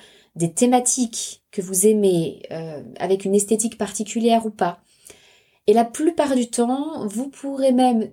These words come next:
tester le jeu, ou ils vous montreront le jeu, ou alors vous pourrez, euh,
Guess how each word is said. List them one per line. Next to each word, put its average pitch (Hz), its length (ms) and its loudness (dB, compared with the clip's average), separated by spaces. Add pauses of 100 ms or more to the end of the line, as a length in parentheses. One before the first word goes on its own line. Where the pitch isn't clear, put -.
(100)
tester 254 400 2
le 220 140 4
jeu, 226 400 2
ou 240 60 -2
ils 196 120 -2
vous 180 120 -14
montreront 214 680 -4
le 196 140 -4
jeu, 185 260 -2 (720)
ou 220 100 2
alors 254 160 4
vous 233 120 0
pourrez, 233 680 4
euh, 175 460 -2